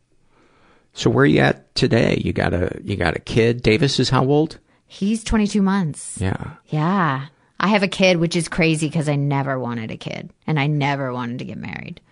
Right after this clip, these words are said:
Speaker 2: I thought you were a chump if you did those <laughs> things. <laughs> I was just too selfish and self-seeking.
Speaker 1: Yeah.
Speaker 2: But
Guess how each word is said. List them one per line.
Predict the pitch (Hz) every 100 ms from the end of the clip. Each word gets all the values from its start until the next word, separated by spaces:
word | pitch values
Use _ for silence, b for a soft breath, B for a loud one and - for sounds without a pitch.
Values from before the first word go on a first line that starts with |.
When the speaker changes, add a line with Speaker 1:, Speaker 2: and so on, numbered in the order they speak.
| b b b b b _
Speaker 2:
I |
thought | - 143
you | 139
were | 135
a | 127
chump | - 131 131 - -
if | -
you | 123
did | 85 85
those | 85 -
<laughs> |
things. | - - 175 - - 240
<laughs> | 202 180 - 440 - -
I | 285
was | 311
just | 311 339 -
too | 359
selfish | 359 185 180 214 262 202
and | 190
self-seeking. | 175 165 - 160 196 185 135 147 147 B B B
Speaker 1:
Yeah. | B B B -
Speaker 2:
But | 202 165 147